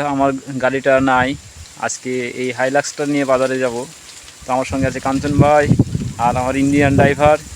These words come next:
আর আমার কামান ফরিদ সাহেব। কামান মালয়েশিয়ায় ভাসান, কামান হচ্ছে ভাই, আমার বসের বাসা। তো আজকে কাজ আগে হয়ে ছাড়লাম। আজ হচ্ছে রবিবার, ছুটির দিন। তো ছুটির দিনে মূলত আমরা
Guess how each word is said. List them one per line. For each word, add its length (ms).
আর 220
আমার 300
কামান 300
ফরিদ 260
সাহেব। 340
কামান 240
মালয়েশিয়ায় 380
ভাসান, 240
কামান 280
হচ্ছে 200
ভাই, 260
আমার 240
বসের 260
বাসা। 320
তো 120
আজকে 240
কাজ 200
আগে 160
হয়ে 160
ছাড়লাম। 460
আজ 180
হচ্ছে 280
রবিবার, 360
ছুটির 340
দিন। 180
তো 120
ছুটির 260
দিনে 160
মূলত 280
আমরা 280